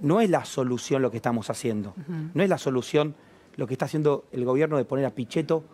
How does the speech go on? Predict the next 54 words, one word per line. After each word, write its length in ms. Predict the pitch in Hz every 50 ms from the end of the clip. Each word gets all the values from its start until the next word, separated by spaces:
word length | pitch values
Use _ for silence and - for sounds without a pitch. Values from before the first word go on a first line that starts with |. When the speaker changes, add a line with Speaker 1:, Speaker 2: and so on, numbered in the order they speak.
| -
Speaker 1:
como 200 | - 131 127 123 123
vicepresidente. 800 | 123 117 - 135 113 123 113 - - 127 123 117 110 104 - 117
Speaker 2:
¿Cuál 120 | - 247
sería? 400 | 254 - - 294 240 220 208 190
¿Por 140 | 190 190 180
dónde 180 | 208 240 233 254
pasa 300 | - 214 190 - - 180
la 100 | 175 175
solución? 560 | - - 170 165 160 - - 170 156 147 151 - - - - - - - -
Speaker 1:
Yo 140 | - - 185
creo 100 | 208 190
que 60 | 156
la, 140 | 143 123 123
la 160 | - 117 110
solución 340 | - 135 127 117 - 196 180
pasa 220 | 180 165 - 147
por 100 | 123 131
la 80 | 127 131
misma 160 | 156 170 147
propuesta 320 | 127 127 117 156 147 -
que 60 | 127 120
está 140 | 113 147
planteando 500 | 139 131 - - 131 127 120 151 156 147
Roberto 320 | 131 123 131 139 123 117 120
Labaña. 340 | 143 160 160 143 113 101 - - - - -
Es 160 | 180 - -
un 60 | 170
gobierno 280 | 143 151 180 196 175 151
de 60 | 131
unidad 180 | 127 139 151 160
nacional 400 | 147 - - 127 156 160 135 - - - - 185 -
y 40 | 190
Speaker 2:
Ujú. 80 | 170
Speaker 1:
empezar 320 | 127 113 131 123 - 175 170
a 40 | 143
pensar 320 | 143 131 120 - 147 156
esto 200 | 165 160 - 139
de 60 | 123
largo 220 | 135 143 143 127 107
plazo. 360 | 143 147 147 131 - - - - _ _ - - - - - -
Decir, 280 | - - - 151 139
a 40 | 143
ver, 200 | 170 180 170 -
¿nos 140 | - 143 139
podemos 220 | - 240 240 180 -
poner 220 | - 156 170 156
de 80 | 139 120
acuerdo 560 | 107 - 135 143 160 160 147 131 117 104 101 - - - - - - - -
en 180 | - 139 147
diez 220 | 143 185 226 180 147
puntos 380 | - - 156 180 180 160 147
por 180 | - - 123 110
lo 120 | 113 113
menos 420 | 113 131 151 165 156 123 110 -